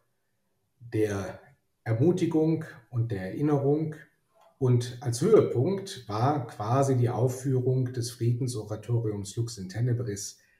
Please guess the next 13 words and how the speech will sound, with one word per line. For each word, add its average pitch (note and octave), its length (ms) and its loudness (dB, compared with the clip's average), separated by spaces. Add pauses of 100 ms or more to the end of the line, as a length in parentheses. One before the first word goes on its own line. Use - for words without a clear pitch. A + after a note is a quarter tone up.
(380)
gedacht. - 840 -2 (800)
Unsere D3+ 360 4
Musik, B2 540 2 (340)
die G#2+ 80 -8
Dommusik, C3 560 2
sollte A#2 300 2
sich G2+ 220 -6
beteiligen. G2+ 920 -8 (340)
Ganz F3 280 4
viele C#3+ 320 2
haben A#2+ 200 6
ihr A#2+ 100 6
Herzblut A2+ 1080 -2